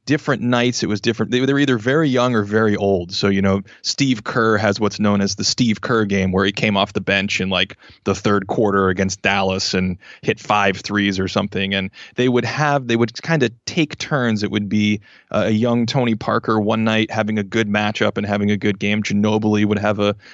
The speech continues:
a good night the next. That was his rookie season. Even Antonio Daniels, I think, on that team. No, it was Speedy Claxton.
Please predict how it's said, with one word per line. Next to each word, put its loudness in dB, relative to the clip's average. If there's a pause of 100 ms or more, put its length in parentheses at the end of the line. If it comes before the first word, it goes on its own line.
(120)
a 2
good 0
night 0
the -2
next. 0
That 0
was 0
his -6
rookie -2
season. 0 (220)
Even 2
Antonio 2
Daniels, 2
I 2
think, 0
on 0
that 0
team. -4
No, 2
it 2
was 2
Speedy 0
Claxton. -2